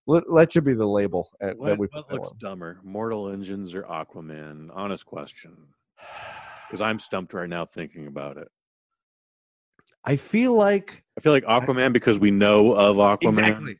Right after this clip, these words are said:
Speaker 1: We, we, we've seen this studio and these people do these tricks before. You know
Speaker 2: Hmm.
Speaker 1: what I mean? It's like, "Hey, here's what we're doing."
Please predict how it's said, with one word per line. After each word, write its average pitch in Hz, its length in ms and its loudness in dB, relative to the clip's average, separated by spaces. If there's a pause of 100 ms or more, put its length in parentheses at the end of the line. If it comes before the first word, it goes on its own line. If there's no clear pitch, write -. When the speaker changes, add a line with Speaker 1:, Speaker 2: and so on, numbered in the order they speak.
(140)
Speaker 1:
We, 180 260 2
we, 180 180 -4
we've 185 300 0
seen 214 520 0
this 156 280 0
studio 143 840 -2
and 120 140 -2
these 131 160 -4
people 143 360 -2
do 123 260 -2
these 113 240 -4
tricks - 380 -6
before. 180 540 -2 (160)
You 107 80 -8
know - 60 -2
Speaker 2:
Hmm. - 20 4
Speaker 1:
what 185 60 6
I - 40 8
mean? 185 100 8
It's 170 140 2
like, 139 100 2
"Hey, 220 260 8
here's 202 200 6
what 190 80 6
we're 160 80 4
doing." 139 180 6